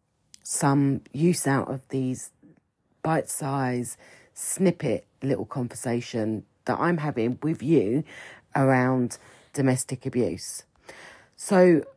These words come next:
I've already done, like, um, a intro about trigger warnings, but this one I'm going to,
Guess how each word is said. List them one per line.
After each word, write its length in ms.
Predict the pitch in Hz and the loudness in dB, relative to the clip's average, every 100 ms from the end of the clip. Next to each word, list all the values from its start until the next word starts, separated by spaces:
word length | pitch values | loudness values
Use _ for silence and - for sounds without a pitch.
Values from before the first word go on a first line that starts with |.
| _ - | _ -2
I've 180 | 185 175 | 0 4
already 300 | 202 208 240 | 4 4 2
done, 480 | 185 196 175 180 170 | 2 2 4 4 2
like, 260 | 156 - | 0 -4
um, 440 | 160 156 151 147 - - | -4 -2 0 -2 -4 -4
a 520 | 170 156 147 139 131 - | -2 2 2 2 -2 -2
intro 720 | 160 180 - 170 160 143 139 - | 0 0 -2 -4 -2 0 0 -2
about 400 | 135 131 123 - | -6 -4 -4 -6
trigger 300 | - 156 135 | -8 -2 -2
warnings, 640 | 113 113 104 71 95 123 - | 0 -2 -2 -4 -6 -8 -6
but 220 | 147 - | -6 -4
this 240 | 160 147 - | -4 -4 -4
one 140 | 180 | -2
I'm 160 | 170 160 | -2 -2
going 340 | 156 151 143 | -2 0 -2
to, 560 | - - 147 139 135 | -4 -6 -2 -2 -2